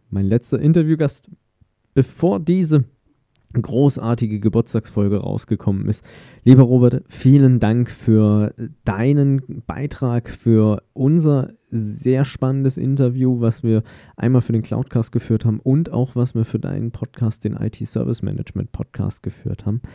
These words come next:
Es macht einfach riesen Spaß, mit dir solche Gespräche zu führen und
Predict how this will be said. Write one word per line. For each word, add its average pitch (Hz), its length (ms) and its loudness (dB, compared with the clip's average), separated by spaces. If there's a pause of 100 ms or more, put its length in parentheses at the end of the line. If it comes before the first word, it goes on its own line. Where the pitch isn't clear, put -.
(480)
Es - 360 -4
macht 117 480 0 (120)
einfach 113 480 -4
riesen 120 360 -2
Spaß, - 340 -6
mit 110 200 -4
dir 117 160 0
solche 113 320 -2
Gespräche 110 500 -4
zu 107 140 -4
führen 110 340 0
und 107 200 -4